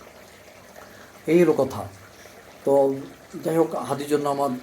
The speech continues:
উম, দোয়া রইল, আল্লাহ যেন তাকে জান্নাতুল ফেরদৌস নসিব করে। আহ, হাদি ভাই খুব ভালো একজন মানুষ, আহ, সবাই দোয়া করবেন হাদি ভাইয়ের জন্য। আহ, সে দুনিয়াতে চলে গেছে,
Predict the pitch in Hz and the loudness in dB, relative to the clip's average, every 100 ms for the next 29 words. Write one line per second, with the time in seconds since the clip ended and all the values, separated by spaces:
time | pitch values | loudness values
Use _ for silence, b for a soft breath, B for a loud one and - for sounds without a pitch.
0 | - 131 131 131 127 123 123 120 120 135 | -10 -8 -6 -6 -2 0 -2 -4 -4 -2
1 | 131 127 117 131 127 131 120 120 120 120 | 0 0 0 -2 -2 -4 -4 -4 -4 -6
2 | 123 123 123 120 110 120 113 120 - 127 | -6 -2 -2 -4 -8 -8 -8 -10 -10 -10
3 | 120 113 117 120 123 - - - 127 123 | -10 -10 -8 -8 -10 -18 -20 -14 -6 -6
4 | 120 117 120 120 120 120 - - 127 104 | -6 -6 -4 -4 -6 -8 -10 -10 -8 -4
5 | 117 120 117 120 120 117 123 - - - | -2 -2 -2 -2 -2 -4 -10 -16 -20 -20
6 | - - 135 123 120 120 - 135 135 131 | -20 -18 -6 -4 -2 -4 -4 0 2 2
7 | 127 123 120 120 117 123 131 123 117 120 | 2 0 -2 -4 -6 -6 -4 -2 -2 -4
8 | 113 110 - - - - - 131 123 110 | -6 -8 -14 -20 -20 -20 -18 -8 -6 -6
9 | 110 - 123 127 127 120 120 127 117 117 | -10 -8 -8 -4 -2 -2 -6 -8 -6 -6
10 | 110 107 | -8 -12